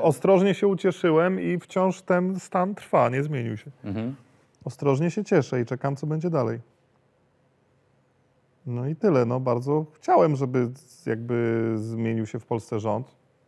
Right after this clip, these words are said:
Speaker 1: e, z różnych powodów.
Speaker 2: Mhm.
Speaker 1: Ale no, zobaczymy, co będzie dalej, no.
Speaker 2: Mhm.
Speaker 1: Jest by-, jakby jest tam przed różnymi ludźmi, jest bardzo dużo ciężkiej pracy do wykonania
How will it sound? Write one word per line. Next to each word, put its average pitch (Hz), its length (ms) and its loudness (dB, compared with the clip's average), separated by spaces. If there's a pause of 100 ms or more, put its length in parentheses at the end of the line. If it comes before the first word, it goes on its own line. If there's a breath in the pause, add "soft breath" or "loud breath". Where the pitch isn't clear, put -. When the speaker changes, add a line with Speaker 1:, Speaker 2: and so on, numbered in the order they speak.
(120)
Speaker 1:
e, 117 1120 -12
z 110 80 -12
różnych 113 300 -8
powodów. 104 440 -6 (220)
Speaker 2:
Mhm. 107 300 -8 (2000 soft breath)
Speaker 1:
Ale 147 540 8
no, 185 160 6
zobaczymy, 165 460 4
co 175 120 0
będzie 202 240 2
dalej, 127 340 4
no. 117 200 2 (440 loud breath)
Speaker 2:
Mhm. - 1040 -14
Speaker 1:
Jest 127 180 -4
by-, 147 240 2
jakby 147 280 2
jest 147 200 2
tam 143 360 0 (1040)
przed 127 260 -2 (320)
różnymi 135 480 -2
ludźmi, 120 540 0 (1700)
jest 120 140 -2
bardzo 117 300 0
dużo 117 240 -2
ciężkiej 113 440 -6
pracy 110 300 -2
do 110 100 -2
wykonania 104 640 -4